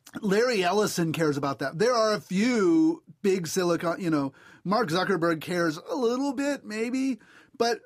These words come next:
honestly, those companies, they don't, they don't care. It's, it's seen as arm's length. It's seen as,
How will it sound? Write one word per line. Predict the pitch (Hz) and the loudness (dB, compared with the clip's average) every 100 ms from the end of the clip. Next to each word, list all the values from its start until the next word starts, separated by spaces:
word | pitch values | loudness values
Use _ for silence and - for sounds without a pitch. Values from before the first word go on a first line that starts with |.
| - | -8
honestly, | 202 240 277 262 226 220 208 175 165 156 _ _ _ _ _ _ | -2 0 0 -2 -2 -2 0 0 -2 -6 _ _ _ _ _ _
those | 170 202 214 | -4 0 0
companies, | 220 220 190 202 185 160 - _ _ _ _ _ _ _ _ _ - - - _ _ _ _ _ _ _ _ _ _ _ _ _ 156 | 0 -2 0 -2 -2 -6 -10 _ _ _ _ _ _ _ _ _ -14 -14 -18 _ _ _ _ _ _ _ _ _ _ _ _ _ -4
they | 185 | 0
don't, | 180 165 _ - | 0 -4 _ -4
they | 156 | 0
don't | 147 | 0
care. | - 147 - - _ _ _ _ _ _ | -2 -6 -6 -12 _ _ _ _ _ _
It's, | 180 147 - | -2 -2 -4
it's | 196 147 | -4 -4
seen | - 226 233 | -2 0 0
as | 202 175 | 0 -2
arm's | - 175 180 165 | 0 0 0 -2
length. | 160 170 156 - | 0 2 0 -2
It's | 160 - | -6 -4
seen | 190 175 | -4 0
as, | 160 139 | 0 -2